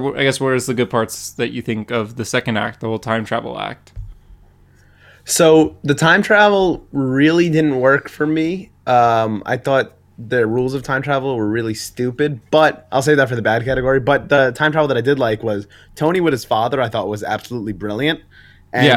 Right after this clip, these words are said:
Speaker 1: Yeah.
Speaker 2: I even thought, uh, Cap's moments there. So Cap and Tony was my favorite time travel scene. And even when they go back to Avengers one, I thought that was pretty brilliant. Uh,
Speaker 1: That was
Speaker 2: whether it
Speaker 1: awesome.
Speaker 2: was, you know, I, I, Iron Man getting hit by Hulk going down the stairs or Loki
Speaker 1: Yeah.
Speaker 2: escape. There were, like, a lot of, uh,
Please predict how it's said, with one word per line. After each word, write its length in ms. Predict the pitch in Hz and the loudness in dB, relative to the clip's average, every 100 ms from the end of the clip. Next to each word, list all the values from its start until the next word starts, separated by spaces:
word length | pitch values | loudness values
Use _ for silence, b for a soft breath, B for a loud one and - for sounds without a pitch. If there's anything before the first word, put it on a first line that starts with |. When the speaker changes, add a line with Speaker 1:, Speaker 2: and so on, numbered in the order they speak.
| 120 | 4
Speaker 1:
Yeah. 40 | |
Speaker 2:
I 60 | 147 | 2
even 180 | 185 | 2
thought, 360 | 151 151 143 - | 2 2 2 0
uh, 300 | 117 110 107 | 0 0 0
Cap's 320 | 107 123 117 | 0 -2 -2
moments 240 | 143 139 139 | -4 -4 0
there. 100 | 147 | -2
So 160 | 139 | -2
Cap 240 | 120 151 180 | 0 0 0
and 100 | 170 | -2
Tony 240 | 151 139 | -2 -2
was 120 | 123 | -4
my 100 | 110 | -6
favorite 340 | 104 120 117 127 | -4 -2 -4 -4
time 200 | 135 135 | -6 -4
travel 320 | 143 139 143 | -2 -2 -4
scene. 360 | - 151 160 160 b b - | -4 -4 -4 -6 b b -2
And 80 | 175 | 0
even 140 | 190 | 2
when 80 | 185 | 0
they 80 | 160 | 4
go 80 | |
back 160 | 156 147 | 4 4
to 80 | 147 | 2
Avengers 320 | 123 127 107 | 0 -2 -4
one, 240 | 104 120 104 | -4 -6 -4
I 100 | 98 | -6
thought 200 | 101 95 | -8 -6
that 180 | 101 95 | -6 -6
was 120 | 90 | -10
pretty 240 | - 101 | -8 -8
brilliant. 540 | 92 98 92 90 87 - | -8 -10 -10 -10 -14 -12
Uh, 160 | 90 | -6
Speaker 1:
That 120 | 87 113 | 0 0
was 100 | 104 | 0
Speaker 2:
whether 140 | - | -4
it 20 | 95 | -6
Speaker 1:
awesome. 100 | 92 | -6
Speaker 2:
was, 120 | 143 - b b - | -10 -12 b b -2
you 60 | |
know, 140 | 113 101 | 0 0
I, 200 | 110 131 | -2 0
I, 120 | 139 135 | 2 2
Iron 240 | 139 139 135 | 0 2 2
Man 160 | 131 | 2
getting 180 | 131 120 | 0 0
hit 200 | 123 131 | 0 0
by 140 | 120 110 | 0 0
Hulk 260 | 123 120 | 0 -2
going 180 | 120 123 | -4 0
down 140 | 123 123 | 0 0
the 60 | |
stairs 640 | 107 127 120 123 120 113 | -2 2 2 4 2 0
or 100 | 110 | -2
Loki 320 | 110 147 135 135 | 2 2 2 0
Speaker 1:
Yeah. 60 | |
Speaker 2:
escape. 380 | 117 - 120 113 | -2 -2 -2 -2
There 140 | 131 | 0
were, 60 | 147 | 2
like, 140 | 139 | 2
a 40 | 120 | 0
lot 200 | 120 120 | 0 -2
of, 160 | 110 | -6
uh, 120 | 98 | -10